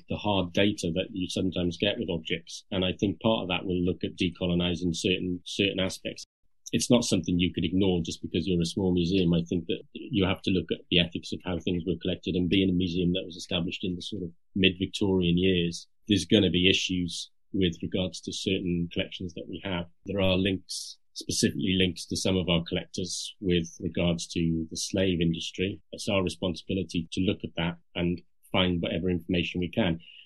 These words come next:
We might come up with nothing, but it is the responsibility to do it. We're not looking to rewrite people's history. I mean, people's history, it is what it is. You can't change it, but you can learn from it. And I think that's the nature that we have to do, is, is to learn from it and be open about it, not to hide things.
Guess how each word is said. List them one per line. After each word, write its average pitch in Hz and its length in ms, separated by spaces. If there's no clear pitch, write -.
We 120 80
might 123 240
come 101 140
up 98 160
with 92 160
nothing, 92 480
but 92 180
it 90 140
is 90 180
the 90 100
responsibility 87 720
to 85 220
do 101 140
it. - 220
We're 110 100
not 117 120
looking 113 300
to 95 120
rewrite 95 400
people's 90 300
history. 98 360
I 95 40
mean, 95 180
people's - 280
history, - 300
it 110 140
is 90 160
what 90 120
it 90 120
is. 101 320
You 92 140
can't 98 260
change 107 360
it, 95 200
but 113 120
you 95 120
can 92 220
learn 101 220
from 90 160
it. 85 100
And 92 100
I 92 140
think 110 140
that's 98 220
the 95 60
nature 92 340
that 101 100
we 92 100
have 92 180
to - 140
do, 95 220
is, - 160
is 85 120
to 92 120
learn 95 240
from 90 160
it 87 160
and 92 220
be 113 140
open 127 260
about 82 260
it, 82 120
not 110 240
to 104 80
hide 117 300
things. 95 360